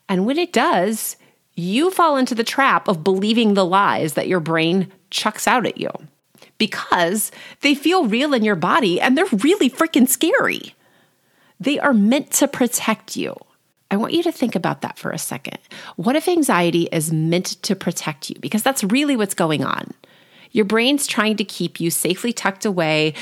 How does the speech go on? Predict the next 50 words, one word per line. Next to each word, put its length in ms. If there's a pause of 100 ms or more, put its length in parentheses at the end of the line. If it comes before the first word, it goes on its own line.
(140)
so 120
that 120
you 100
can't 320
be 120
embarrassed, 460
you 60
can't 340
be 100
sick, 340
you 80
can't 460 (800)
be 180
hurt, 680
anything 420
like 220
that. 400 (640)
It's 160
doing 300
an 60
incredible 560
job. 360 (220)
For 160
example, 600 (840)
I 180
used 220
to 60
call 140
my 120
parents 380
over 280
and 140
over 540
to 140
tell 260
them 360
not 280
to 140
fly 480
when 140
they 100
would 120
go 100
on 120
vacation. 480
My 100
parents 280
traveled 320
a 40
lot, 340